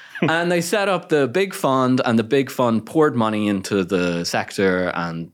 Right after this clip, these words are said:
it was a focused industrial policy with a specific goal and a lot of money behind it. And that's how the Chinese roll. In America, if you wanna do the equivalent, you have to go and get the lobbyist in the, in the semiconductor factory,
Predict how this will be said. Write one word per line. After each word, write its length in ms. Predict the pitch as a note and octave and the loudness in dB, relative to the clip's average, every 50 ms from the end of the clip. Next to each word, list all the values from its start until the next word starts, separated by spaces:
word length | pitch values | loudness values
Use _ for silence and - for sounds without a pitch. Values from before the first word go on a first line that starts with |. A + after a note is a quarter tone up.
| - - | -10 -4
it 60 | - - | 0 2
was 120 | F3 G3 F#3+ | 2 2 2
a 60 | F#3+ | 0
focused 440 | - - A#3 B3 A#3+ D#3+ B2+ - - | -2 0 -2 0 0 -2 -4 -4 -2
industrial 600 | - C3 B2+ A#2+ B2 D#3 D#3+ - - - D#3+ D3+ | 0 2 2 4 2 0 -2 -2 0 0 0 0
policy 400 | D3 - - D3+ C#3+ B2+ - - | 0 -2 -2 -2 -2 -2 -2 -4
with 140 | G2+ F#2 F2 | -4 -4 -4
a 40 | F2 | -6
specific 540 | - - - G2+ - - C#3 C#3 - A2+ - | -8 -6 -6 -4 -2 -2 -2 -2 -2 -2 0
goal 260 | A#2+ G#2+ G2 G2 - - | 2 2 2 2 0 -2
and 120 | F2+ F2+ | -6 -4
a 80 | F2+ F2 | -4 -4
lot 460 | F2 F#2+ G2 G2+ G2 F#2+ F2 E2+ E2+ | -2 0 2 2 2 2 0 -2 -4
of 80 | E2+ | -4
money 240 | E2+ E2+ E2 D#2+ D#2 | -6 -6 -8 -8 -10
behind 380 | D2+ - - - - - - - | -10 -10 -8 -8 -8 -10 -10 -14
it. 80 | - - _ _ - - - | -16 -16 _ _ -16 -6 -2
And 140 | C3 D3+ | 0 0
that's 160 | F#3+ - - - | 0 0 -2 -4
how 80 | A3+ | -6
the 100 | G3+ G3 | -6 -4
Chinese 400 | F#3+ - G3 F#3 F#3 F3+ F3 D#3+ | -4 -4 -2 -2 -2 -2 -2 0
roll. 420 | E3 D#3+ F3 A3 - C3 B2 - _ _ - - - - - - - | 0 0 0 0 -2 -6 -8 -12 _ _ -20 -20 -20 -20 -20 -8 -2
In 100 | - E3+ | 0 0
America, 440 | F3+ F3 F#3 G3 A3 A#3+ B3 A#3+ A3 | 2 2 2 2 0 0 0 0 0
if 180 | F3+ D#3+ - - | -2 0 0 2
you 80 | D#3+ | 2
wanna 180 | E3 E3 D#3+ D3 | 2 2 2 0
do 180 | B2+ C#3 C#3 B2+ | 2 2 2 4
the 120 | B2 A2 | 4 2
equivalent, 500 | G2+ - - G3+ A3 G3+ B2 G2+ F2+ D2+ | 0 0 -2 -2 -2 -2 -2 -2 -2 0
you 140 | F2 B2 D#3 | 0 0 0
have 100 | D3+ - | 0 0
to 80 | - | -4
go 460 | A#2+ A2+ B2 B2 C3 A#2+ G#2 G2+ G2 - | -4 0 2 2 4 4 2 2 0 0
and 200 | G#2+ A2 A2 G2+ | 0 -2 -2 0
get 400 | A#2+ A#2 A2+ A2 G#2 - - _ _ _ _ _ _ _ _ _ - - _ - | 0 0 2 0 -2 -4 -8 _ _ _ _ _ _ _ _ _ -20 -20 _ -2
the 100 | - A#2+ | 0 2
lobbyist 760 | G#2+ A#2 C3 D#3 F3 E3+ F3 E3+ E3+ E3 E3 D#3+ - - - | 2 4 2 2 2 2 2 4 4 4 2 0 -2 -6 -2
in 400 | - B2+ A#2+ A#2 A2+ A2 A2 G#2+ | 0 2 2 4 4 4 4 4
the, 420 | G#2 A2+ A2 A2 A2 G#2 G#2 G2+ - | 4 4 4 4 4 4 4 2 2
in 200 | - G#2 G2+ G2+ | 0 -2 -2 -2
the 80 | G2 F#2+ | -2 -2
semiconductor 760 | - - D3+ D#3 D#3 D3 D3+ C#3+ C3 C#3 C#3 C3+ - - C3 | -2 -2 -2 -2 -2 0 0 0 0 0 -2 -2 -2 -4 -4
factory, 760 | - - C#3+ C3+ C3+ B2+ - - C#3 C3+ C3+ C#3 C#3 C3+ C3 | -2 -2 -2 -2 -4 -4 -4 -2 0 2 2 2 0 0 -2